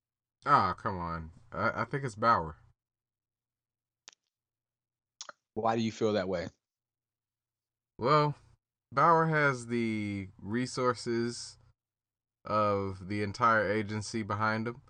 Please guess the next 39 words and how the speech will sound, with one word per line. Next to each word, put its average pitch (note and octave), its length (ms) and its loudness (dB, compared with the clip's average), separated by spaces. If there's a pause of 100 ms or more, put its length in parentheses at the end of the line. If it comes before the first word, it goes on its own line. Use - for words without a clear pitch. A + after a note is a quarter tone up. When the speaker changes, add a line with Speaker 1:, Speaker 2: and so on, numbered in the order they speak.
(360)
Speaker 1:
and G#2 120 0
I'm A#2 140 6
always A#2+ 300 6
gonna A2 220 0
go G2+ 260 2
with G#2 240 -4
the F2+ 80 -6
U G#2 240 -2
S G#2 180 -4
A A2 320 -2
over F#2 340 -4
Great F#2+ 300 -4
Britain. A2 320 -4 (1200)
<laughs> - 500 -20
Speaker 2:
Good - 760 -4
point. D3+ 260 2 (140)
Good A2 260 2
point. B2+ 300 2
Speaker 1:
<laughs> - 1000 -2
Speaker 2:
Good C#3 140 -6
point. A2+ 300 -4 (440)
Speaker 1:
Just A#2+ 200 -6
gotta G2+ 160 0
say G#2 220 -2
that. G#2 260 -2 (140)
<laughs> - 120 -16 (1200)
Gotta G2+ 100 -8
stick - 240 -2
with G#2+ 80 -10
the A2+ 60 -4
home, A2 280 0
Speaker 2:
Uh-huh. F#2 80 -8 (160)
Speaker 1:
gotta G#2 160 -2
stick G#2+ 240 -4
with A2+ 120 -4
the G2+ 40 -6
home G2 220 -2
country. E2+ 420 -6 (1500)
Speaker 2:
Uh, A3 160 -4